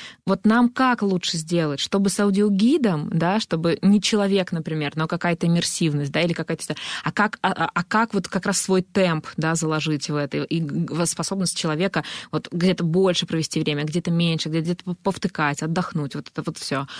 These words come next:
А с другой стороны, да, есть кто-то, кто скажет: "Я хочу, вот у меня нет, например, возможности десять раз ходить в музей.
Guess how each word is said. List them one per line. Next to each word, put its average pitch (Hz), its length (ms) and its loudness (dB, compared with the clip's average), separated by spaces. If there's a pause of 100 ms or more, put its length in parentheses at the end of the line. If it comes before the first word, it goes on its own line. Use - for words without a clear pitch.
(340)
А 170 180 0
с 165 40 -4
другой 190 380 2
стороны, 214 400 2
да, 185 180 2
есть 180 260 0
кто-то, - 240 -6
кто 175 240 -2
скажет: 165 400 -4
"Я 190 300 0
хочу, 190 280 -4
вот 175 120 -2
у - 20 0
меня 180 220 2
нет, 185 280 2
например, 160 360 -4
возможности 202 540 0
десять 185 300 -2
раз 170 220 0
ходить 147 280 -6
в - 40 -18
музей. - 320 -6